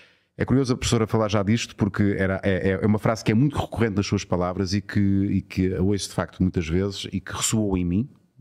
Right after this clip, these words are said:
eh, confesso, que é o sermos um fator de soma na vida dos outros. Eu queria que a professora, se não se importasse,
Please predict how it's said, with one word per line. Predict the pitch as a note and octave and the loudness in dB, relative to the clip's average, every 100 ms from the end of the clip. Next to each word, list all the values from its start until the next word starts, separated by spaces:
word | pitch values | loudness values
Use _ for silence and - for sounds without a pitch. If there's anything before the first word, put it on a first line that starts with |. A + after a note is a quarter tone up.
| _ - | _ -2
eh, | G2 F#2+ F2+ F2+ E2+ | 0 0 -2 -4 -2
confesso, | E2 - F#2+ G#2+ - - - - - _ _ - | -2 0 -2 -4 -10 -16 -20 -20 -20 _ _ -2
que | A2 | 0
é | A2 A2+ | 2 2
o | A#2+ | 0
sermos | G#2 - C3 B2+ C3 B2+ | 0 2 2 2 0 0
um | - | 0
fator | A2 G#2 G2 A2+ F#2+ | 0 -2 0 -2 -2
de | - | -6
soma | - G#2 F2 D2+ C2+ - G#2+ | -2 0 2 0 -4 -12 -2
na | E2 E2 | 0 2
vida | F2 E2 | 2 0
dos | D#2 D2 | -4 -4
outros. | C#2 - - - - - - - | -4 -6 -16 -18 -20 -20 -18 -6
Eu | F#2 | -2
queria | G#2+ | 0
que | A2 | 0
a | - | -4
professora, | - A2 A2 A2+ - - | -2 0 0 0 -6 -18
se | - - | -6 -4
não | |
se | - | -2
importasse, | - - F2 E2+ - | -4 0 -2 -2 -8